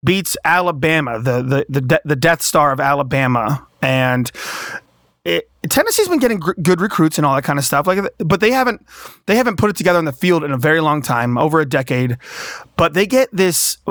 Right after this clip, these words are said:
kind of middling quarterback from Virginia Tech, Hendon Hooker, to transfer in, and this guy's just, like, lighting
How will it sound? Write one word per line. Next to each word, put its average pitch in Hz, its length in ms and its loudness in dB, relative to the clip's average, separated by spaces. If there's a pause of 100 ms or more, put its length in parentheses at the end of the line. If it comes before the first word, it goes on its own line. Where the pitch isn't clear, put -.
(120)
kind 208 200 0
of 165 80 2
middling 202 480 2
quarterback 170 560 0
from 151 160 0
Virginia 151 320 0
Tech, 151 240 0
Hendon 170 300 0
Hooker, 123 540 -2 (480)
to 151 140 2
transfer 170 680 0
in, 139 400 -2 (400)
and 143 160 2
this 285 160 0
guy's 294 260 0
just, 165 240 0
like, 123 240 0 (420)
lighting 160 600 0